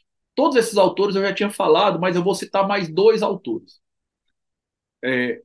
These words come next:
o primeiro autor, ele, é, vai vir reforçar a minha ideia a respeito de que a democracia existe para além do direito e para além das eleições.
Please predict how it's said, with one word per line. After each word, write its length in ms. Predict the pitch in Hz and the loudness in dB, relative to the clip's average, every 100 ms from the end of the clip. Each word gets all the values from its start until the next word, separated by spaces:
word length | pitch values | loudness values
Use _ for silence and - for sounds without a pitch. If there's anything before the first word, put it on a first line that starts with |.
| _ _ | _ _
o 140 | 208 202 | -6 -2
primeiro 340 | 240 233 254 | 2 4 4
autor, 540 | 160 - 165 170 - _ _ _ _ _ _ _ _ | 2 2 -2 -2 -4 _ _ _ _ _ _ _ _
ele, 600 | 147 165 180 165 135 131 _ _ 123 | -2 0 0 -2 -4 -6 _ _ -6
é, 340 | 120 110 - _ _ - | -2 -4 -6 _ _ -12
vai 320 | 120 160 156 | -2 0 0
vir 180 | 127 175 | 0 0
reforçar 640 | 156 156 156 - - 139 | -2 -2 -4 -4 -4 -6
a 40 | |
minha 160 | 131 123 | -4 -6
ideia 520 | 113 127 156 123 110 _ _ _ _ _ _ - | -4 0 0 0 -6 _ _ _ _ _ _ -4
a 60 | |
respeito 540 | 160 147 - 156 170 165 | -2 -2 -2 0 0 -2
de 120 | 151 | -4
que 80 | 170 | -2
a 80 | |
democracia 680 | 165 165 170 160 170 - 175 | -2 -2 -4 -4 -6 -8 -8
existe 400 | 185 123 185 - | -8 -6 -8 -8
para 360 | - 175 180 175 | -6 -2 0 2
além 420 | 156 156 190 196 | 2 2 0 -2
do 100 | 170 | -4
direito 540 | 147 139 131 151 160 | 0 2 2 2 -2
e 60 | 151 | -10
para 260 | - 156 160 | -6 -2 0
além 320 | 143 147 165 | 0 0 -2
das 220 | 156 147 | -2 -2
eleições. 640 | 151 170 - 123 110 - | -4 -6 -8 -12 -12 -16